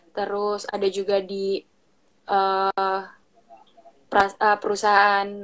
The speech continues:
keamanan swasta gitu. Tapi bisa juga,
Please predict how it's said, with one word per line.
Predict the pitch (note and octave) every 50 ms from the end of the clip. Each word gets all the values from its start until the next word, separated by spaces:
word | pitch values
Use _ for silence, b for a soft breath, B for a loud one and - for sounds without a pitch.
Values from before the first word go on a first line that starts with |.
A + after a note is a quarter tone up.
| G3 - -
keamanan | - G3+ G3+ G3+ G3 G3 G3+ G3 G3+
swasta | G3 - A3 A3 A3 G#3+ - - - G#3 G3+ G3 G3 G3 G3 G3 G3 - - - -
gitu. | - - _ _ _ _ - - - - - - - _ _ _ _ _ _ _ _ _ _ _ _ _ _ _ _ _ _ _ _ b b b b b b b _ -
Tapi | - A3 - C4 C4
bisa | A#3+ A#3+ - A#3 G#3+
juga, | G3 G3+ G#3 F#3+ G3+ A3+ C4 D#4 D4+